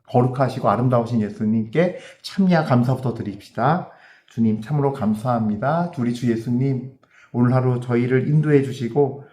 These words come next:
성령님께서 저희를 인도하시고 저희가 거기를 잘 따라가겠습니다.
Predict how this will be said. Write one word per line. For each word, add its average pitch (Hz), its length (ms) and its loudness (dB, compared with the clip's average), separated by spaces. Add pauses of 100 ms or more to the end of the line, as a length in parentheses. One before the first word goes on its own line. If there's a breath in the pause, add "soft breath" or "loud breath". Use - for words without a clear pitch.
(160 loud breath)
성령님께서 143 960 0
저희를 117 260 0
인도하시고 113 1160 -4
저희가 117 360 0
거기를 120 240 0
잘 120 240 -4
따라가겠습니다. 123 880 -2